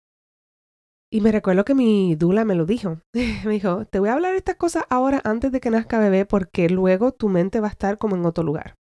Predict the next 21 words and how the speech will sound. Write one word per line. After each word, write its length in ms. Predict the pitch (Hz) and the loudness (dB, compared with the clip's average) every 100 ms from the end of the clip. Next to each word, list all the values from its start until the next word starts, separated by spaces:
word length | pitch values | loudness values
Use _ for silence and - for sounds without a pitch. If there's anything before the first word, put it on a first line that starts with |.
| _ _ _ _ _ _ _ _ _ _ - - _ | _ _ _ _ _ _ _ _ _ _ -20 -20 _
Y 200 | 226 220 | 0 4
es 200 | 196 175 | 4 2
bien, 480 | - 175 175 175 165 | -2 0 2 0 -2
bien 300 | 165 170 160 | -4 -2 -2
difícil. 500 | 165 - 165 - - - - - - - - _ - | -6 -8 -10 -10 -14 -16 -20 -20 -20 -20 -20 _ -6
So, 80 | 254 | -2
entonces, 460 | 233 294 320 330 262 | 0 0 0 -2 -2
en 100 | 233 | -4
ese 160 | 262 | -2
momento 520 | 285 254 233 226 233 220 | 0 2 2 2 -2 -4
que 260 | 202 175 - - | -6 -10 -14 -12
nació 320 | 180 - 226 | -12 -2 0
mi 280 | 233 226 220 | 2 2 2
hijo, 560 | 214 - 196 196 196 196 - _ - | 0 0 0 2 0 -6 -16 _ -12
que 420 | - 180 165 170 - - - - | -6 -2 -2 -4 -8 -20 -20 -14
pasé 220 | - 185 208 | -8 -6 -2
por 120 | 226 | -2
unas 160 | 226 - | -2 -4
pequeñas 320 | 214 202 208 | -4 -4 -4
dificultades 920 | 208 - 185 180 180 180 185 185 185 - | -4 -6 -6 -4 -2 -2 -2 -4 -6 -12
físicas, 1000 | - 220 196 185 - 180 175 175 175 | -6 -4 -2 -6 -4 -4 -2 -2 -4